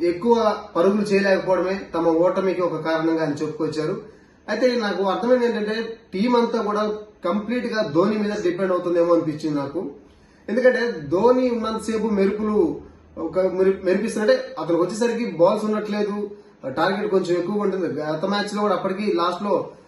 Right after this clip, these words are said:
బాగానే కొట్టడానికి ట్రై చేశారు, but ఈ మ్యాచ్ లో అన్ఫార్చునేట్ గా ఒక అద్భుతమైన క్యాచ్, హిట్ మేల్ పట్టిన క్యాచ్ వల్ల ధోని బౌండరీ దగ్గర దొరికిపోయాడు. సరే, మొదటి నుంచి కూడా, ఆ, బా-, బ్యాట్స్మెన్, చెన్నై బ్యాట్స్మెన్స్ అంతగా రాణించలేదు అనిపించింది.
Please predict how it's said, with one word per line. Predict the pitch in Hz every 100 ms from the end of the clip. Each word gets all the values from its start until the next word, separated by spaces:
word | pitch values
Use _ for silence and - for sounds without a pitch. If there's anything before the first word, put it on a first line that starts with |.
| _ _
బాగానే | 135 180 196 214 208 - - 165
కొట్టడానికి | 147 160 196 196
ట్రై | 175 190
చేశారు, | 180 165 190
but | 175 160 165
ఈ | 185
మ్యాచ్ | 185 175
లో | 170
అన్ఫార్చునేట్ | 165 180 170 175 165
గా | 180 143 - - - -
ఒక | 139 143 135 123 117 113 117
అద్భుతమైన | 139 185 196 190 175
క్యాచ్, | 175 170 -
హిట్ | 170 190
మేల్ | 190 160
పట్టిన | 170 160 165
క్యాచ్ | 160 156 156 156
వల్ల | 160 165 147 131
ధోని | 147 160 143 127
బౌండరీ | 147 160 160
దగ్గర | 151 143
దొరికిపోయాడు. | 143 147 143 151 190 - - - _ _ -
సరే, | 226 226
మొదటి | 208 180 185 226 240
నుంచి | 247 226
కూడా, | 233 214 202 - 165
ఆ, | 156 139 165
బా-, | 190 170 135
బ్యాట్స్మెన్, | 170 190 214 175 180
చెన్నై | 190 185
బ్యాట్స్మెన్స్ | 180 180 175 160
అంతగా | 160 165 156
రాణించలేదు | 156 180 170 170
అనిపించింది. | 160 156 151 160 175 202